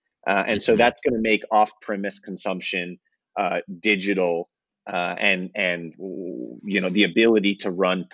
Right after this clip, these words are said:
Speaker 1: personalized communications to your customers that represent a large portion of your revenue.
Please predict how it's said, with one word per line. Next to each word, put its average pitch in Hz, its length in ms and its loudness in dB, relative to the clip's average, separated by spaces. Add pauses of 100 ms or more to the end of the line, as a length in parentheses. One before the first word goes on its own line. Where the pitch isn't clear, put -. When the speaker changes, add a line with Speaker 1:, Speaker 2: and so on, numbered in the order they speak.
Speaker 1:
personalized 90 720 0
communications 92 840 -6
to 92 120 -12
your 87 140 -4
customers 92 600 -2
that 87 120 -4
represent 87 520 -4
a 82 40 2
large 82 480 0 (200)
portion 95 300 0
of 82 80 -4
your 85 120 0
revenue. 113 440 0